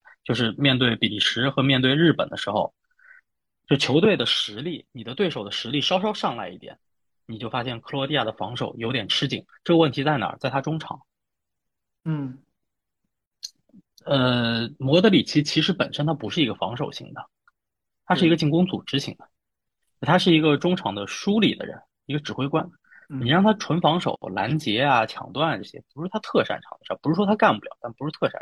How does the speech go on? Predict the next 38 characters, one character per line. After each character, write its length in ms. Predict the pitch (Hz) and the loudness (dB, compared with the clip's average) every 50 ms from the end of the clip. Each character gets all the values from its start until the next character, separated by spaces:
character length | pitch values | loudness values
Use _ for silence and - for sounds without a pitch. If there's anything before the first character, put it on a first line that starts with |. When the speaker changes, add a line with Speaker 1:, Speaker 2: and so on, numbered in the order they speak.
| - | -12
Speaker 1:
长， 160 | - - - _ _ _ _ _ _ _ _ _ _ _ _ _ _ _ _ _ _ _ _ - | -12 -14 -14 _ _ _ _ _ _ _ _ _ _ _ _ _ _ _ _ _ _ _ _ -2
对 80 | 127 | 0
吧？ 160 | 120 120 113 - - | 0 0 0 -2 -8
Speaker 2:
对。 120 | 143 135 127 | -10 -10 -4
Speaker 1:
B 160 | 127 214 190 147 | 2 4 6 6
罗 320 | 113 110 107 113 143 151 | 4 4 0 0 0 -2
他 240 | 151 - - - 151 | -2 -6 -6 -6 -6
主 160 | 151 - - | -4 -4 -6
要 100 | 98 113 | -6 -6
是 80 | - 143 | -8 -4
奔 220 | - 156 160 165 | -2 0 0 0
跑， 280 | - - - - - - | -2 -4 -10 -10 -16 -14
他 80 | - - | -16 -14
确 160 | - - 120 | -6 -4 -2
实 80 | 113 - | -2 0
奔 160 | - 147 139 | 0 0 -2
跑 120 | - - | -2 -4
能 160 | 104 92 90 107 | -8 -8 -8 -10
力 120 | 117 107 | -10 -10
强， 320 | - - - - - - - | -10 -8 -8 -8 -8 -8 -4
奔 140 | 123 127 113 | -4 -4 -4
跑 100 | 107 101 | -4 -6
能 100 | 101 107 | -6 -6
力 60 | 123 | -4
太 240 | 120 - - - - - - | -4 2 2 2 2 2 -4
强， 180 | - - - _ _ _ _ _ _ _ _ _ _ _ _ _ _ _ _ _ _ _ | -6 -6 -6 _ _ _ _ _ _ _ _ _ _ _ _ _ _ _ _ _ _ _
这 160 | - 156 127 | 2 2 2
个 160 | 98 - - - | 2 0 -4 -4
放 120 | - 135 123 | -2 0 0
到 80 | 120 | 0
后 120 | - - 131 | 0 -2 -4
面 120 | 104 98 | -6 -6
再 120 | 98 - | -8 -10
说。 180 | - - - - _ 135 | -10 -10 -16 -18 _ -12
科 160 | - - - - | -12 -10 -8 -8
瓦 100 | - - | -10 -8
西 160 | - - - | -10 -10 -10
奇， 320 | 185 - - - 127 135 | -8 -8 -4 -4 -4 -4